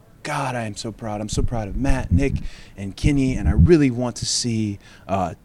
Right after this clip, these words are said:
Tony move forward in the, all, no bad blood, in the best of ways and all the respect in the world. But the decision to come here was the easiest decision I ever made.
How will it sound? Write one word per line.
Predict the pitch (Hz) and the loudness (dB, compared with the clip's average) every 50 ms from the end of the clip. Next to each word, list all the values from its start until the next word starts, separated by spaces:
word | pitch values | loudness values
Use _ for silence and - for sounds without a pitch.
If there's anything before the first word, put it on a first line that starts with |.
| _ - - | _ -18 -10
Tony | - 131 143 135 131 127 123 | -4 0 2 2 2 4 4
move | 120 117 107 - | 2 2 2 -2
forward | - - - 147 143 135 127 123 123 120 120 | -6 -4 2 4 6 6 6 4 2 2 0
in | 113 107 | 0 -2
the, | 104 101 90 90 - - - 113 107 - - | -2 -2 -4 -8 -12 -10 -8 -6 -6 -4 2
all, | - 139 147 143 139 | 6 6 8 8 6
no | 139 151 175 165 | 6 6 6 6
bad | 147 123 143 135 127 120 | 6 6 4 4 2 2
blood, | 117 123 120 123 120 | 2 4 4 4 4
in | 113 104 | 2 0
the | 101 | -2
best | 98 - - 147 135 127 - - | -2 -2 -2 -2 0 0 0 -2
of | 123 104 | 0 0
ways | 110 113 117 117 113 - | 2 4 4 4 4 2
and | 107 - | -2 0
all | - 143 147 143 | 4 4 6 6
the | 123 123 | 6 4
respect | 117 113 - - - 123 107 - | 2 2 0 -2 -4 -4 -4 -4
in | - 104 | -4 -4
the | 104 | -2
world. | 101 104 107 107 107 104 101 - - - - - - - - | 0 2 2 2 2 0 0 -4 -8 -18 -20 -20 -20 -4 -2
But | 117 110 - | -2 0 0
the | 123 | -2
decision | 104 113 107 - - - 156 151 127 135 131 127 | -2 -2 -2 -2 2 2 2 2 2 0 -2 -4
to | 123 | -4
come | - - 117 110 107 | -4 -4 -4 -4 -4
here | 98 87 80 90 90 - _ _ - - - - - - | -6 -10 -12 -16 -20 -20 _ _ -20 -20 -20 -20 -12 -10
was | 110 104 90 | -8 -8 -6
the | 95 95 82 107 110 | -8 -8 -6 -4 -4
easiest | 110 98 113 107 - - | -4 -4 -4 -6 -6 -6
decision | 107 95 - 110 101 95 95 95 | -8 -6 -6 -6 -6 -6 -6 -6
I | 92 92 | -6 -6
ever | 90 87 92 87 | -8 -8 -10 -10
made. | 87 87 87 82 85 - | -10 -10 -12 -14 -16 -20